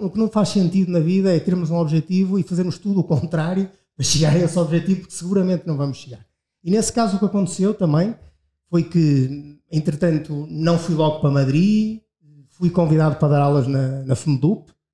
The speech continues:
e a determinada altura vi que não fazia sentido estar a dar aulas se não tivesse uma formação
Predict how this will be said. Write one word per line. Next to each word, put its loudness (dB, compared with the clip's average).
e -4
a 4
determinada 2
altura 2
vi 2
que -2
não 0
fazia 2
sentido 2
estar 0
a 2
dar 2
aulas 2
se -14
não -2
tivesse 0
uma 0
formação 0